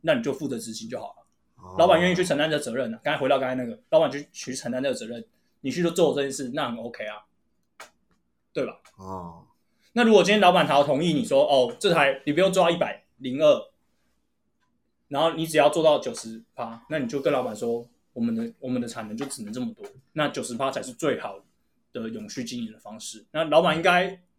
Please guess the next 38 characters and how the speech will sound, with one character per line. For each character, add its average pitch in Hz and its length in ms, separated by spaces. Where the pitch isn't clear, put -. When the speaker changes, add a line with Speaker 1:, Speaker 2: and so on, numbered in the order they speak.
Speaker 1:
我 135 100
相 196 160
信 214 300
有 156 140
脑 190 160
的 147 60
老 165 120
板 160 140
都 180 100
同 147 200
意 151 100
吧？ 117 220
Speaker 2:
不 196 120
过 233 120
很 123 80
多 147 120
老 117 180
板， 95 340
他 151 280
们 127 200
的 104 80
想 90 280
法 62 360
比 95 140
较 113 180
不 92 160
是 87 500
像 107 280
我 85 40
们 78 160
这 95 120
样 78 180
子， - 340
他 - 140
们 151 100
会 131 120
觉 110 100
得， 101 160